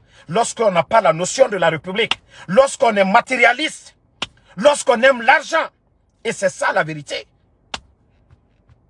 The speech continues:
On vous parle, vous ne comprenez pas. Ce n'est pas magie. Kadhafi,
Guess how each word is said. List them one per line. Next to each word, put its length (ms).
On 160
vous 160
parle, 280
vous 120
ne 80
comprenez 420
pas. 220
Ce 160
n'est 180
pas 280
magie. 640
Kadhafi, 720